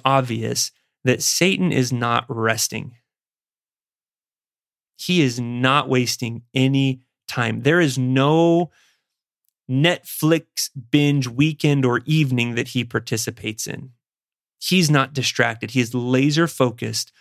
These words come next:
on doing everything he can to tear down God's kingdom and to destroy my family and to destroy yours. He doesn't rest.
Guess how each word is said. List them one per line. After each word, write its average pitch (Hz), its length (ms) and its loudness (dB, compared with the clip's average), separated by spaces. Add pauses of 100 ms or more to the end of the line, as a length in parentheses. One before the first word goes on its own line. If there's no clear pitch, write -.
(160)
on 120 120 -4
doing 123 340 -2
everything 170 600 2
he 160 220 2
can 127 380 0
to 113 80 -4
tear 123 280 0
down 120 260 0
God's 107 260 -6
kingdom 185 540 0 (380)
and 131 160 0
to 135 80 -4
destroy 127 420 0
my 123 380 0
family 254 600 0 (240)
and 160 180 0
to 185 100 -2
destroy 160 380 2
yours. 127 600 0 (1600)
He - 120 0
doesn't 156 300 2
rest. - 500 0